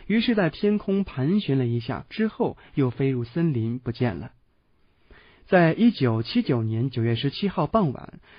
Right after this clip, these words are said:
苏联纳戈尔耶村，伊戈尔·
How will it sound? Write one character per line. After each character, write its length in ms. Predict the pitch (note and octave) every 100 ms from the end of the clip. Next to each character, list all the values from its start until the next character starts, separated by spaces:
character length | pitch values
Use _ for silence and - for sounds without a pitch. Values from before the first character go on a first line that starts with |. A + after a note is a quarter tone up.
| -
苏 240 | - C4+
联 320 | G3+ C3 D#3+ A#3
纳 180 | G3
戈 200 | D#3 G#3+
尔 160 | E3 A2+
耶 160 | D3+ G#3
村， 340 | - F#3+ G3+ _ _ _ _ -
伊 160 | B3+
戈 220 | A#3 A#3 D3+
尔· 360 | G#2+ A2 -